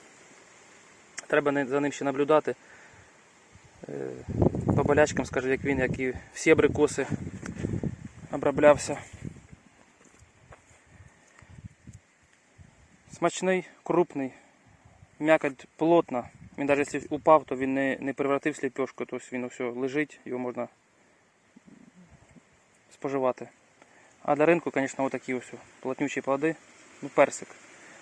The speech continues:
Зараз такі плодів, я вчора був на ринку, робіста продається сто гривень кілограм. Це у нас на со-, на соцмісті, місто Кривий Ріг.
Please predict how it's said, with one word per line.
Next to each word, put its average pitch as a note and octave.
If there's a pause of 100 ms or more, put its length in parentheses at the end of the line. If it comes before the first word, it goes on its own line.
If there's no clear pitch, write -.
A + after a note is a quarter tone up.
(120)
Зараз -
такі D3
плодів, D3+
я C#3
вчора C#3+
був C#3
на C#3+
ринку, D3+ (440)
робіста D#3
продається C#3 (200)
сто D3+
гривень C#3+
кілограм. C3 (1040)
Це -
у C3
нас C3+
на C3+
со-, C#3+
на C#3+
соцмісті, D3+
місто C3+
Кривий C3+
Ріг. B2